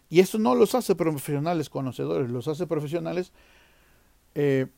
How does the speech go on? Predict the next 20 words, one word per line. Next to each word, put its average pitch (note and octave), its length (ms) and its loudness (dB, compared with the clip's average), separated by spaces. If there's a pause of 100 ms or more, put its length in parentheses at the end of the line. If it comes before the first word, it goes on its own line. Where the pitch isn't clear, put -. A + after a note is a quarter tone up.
(260)
porque C#3+ 220 -2
se D3 140 -4
dedican D3+ 440 2
a E3 80 2
eso, D#3 160 -2
de C3 160 4
eso D3+ 220 2
viven, D3 400 -2 (120)
¿sí? F3 260 -6 (680)
Entonces, D3 500 -4
muchas F3+ 480 0
veces F#3+ 300 0
esta F3+ 180 -2
gente D#3 460 -8
entiende, C#3 560 -4
o, C#3 180 -10 (140)
o C#3+ 240 -4
cree F3+ 340 4
más B2+ 220 -2
bien, C#3+ 240 -4